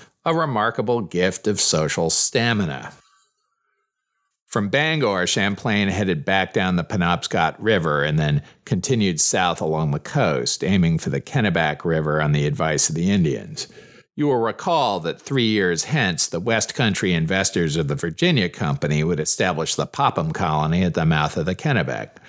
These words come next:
But Champlain did not get there on this trip. The winds turned against him,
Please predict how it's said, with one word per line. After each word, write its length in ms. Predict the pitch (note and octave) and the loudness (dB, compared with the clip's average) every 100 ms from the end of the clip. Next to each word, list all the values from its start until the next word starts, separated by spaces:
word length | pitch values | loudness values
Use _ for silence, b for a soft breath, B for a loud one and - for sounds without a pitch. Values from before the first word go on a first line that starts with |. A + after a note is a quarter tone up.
| B B - | B B -2
But 140 | G2 | 0
Champlain 680 | F#2 E2+ D2 E3 E3 A2 F2+ | 0 -2 -2 -2 0 2 0
did 140 | D#2+ | 0
not 220 | E2 D#2+ | -2 -2
get 200 | - E2+ | 0 0
there 180 | D#2+ D2+ | 0 0
on 140 | D2+ D2 | 2 2
this 220 | C#2+ - | 0 0
trip. 440 | - A2+ C#2+ - B B B B B - | 0 0 0 -6 B B B B B -6
The 80 | |
winds 380 | F#2+ C#3+ B2+ G#2+ | 0 2 2 0
turned 260 | - G2+ D#2+ | 0 0 0
against 460 | D#2+ A2+ G#2 - | 0 0 0 -2
him, 180 | - - | -6 -10